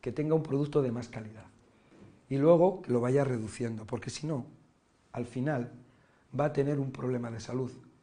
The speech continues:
que lo llaman una enfermedad. Dicen, "No, es una enfermedad que se llama diabetes". No, la diabetes es una enfermedad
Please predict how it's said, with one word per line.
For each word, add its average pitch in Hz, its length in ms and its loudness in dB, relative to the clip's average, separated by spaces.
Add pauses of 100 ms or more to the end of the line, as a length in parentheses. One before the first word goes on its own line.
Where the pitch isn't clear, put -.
(260)
que 147 100 -2
lo 151 100 6
llaman 185 340 6
una 156 120 2
enfermedad. 127 640 -2 (580)
Dicen, 139 260 -4
"No, 170 100 2
es - 100 2
una 202 240 2
enfermedad 180 420 2
que 165 100 -2
se 139 120 -2
llama 151 220 0
diabetes". 120 640 -4 (680)
No, 151 400 2 (760)
la 147 120 4
diabetes 180 400 4
es 175 160 0
una 160 300 2
enfermedad 147 600 0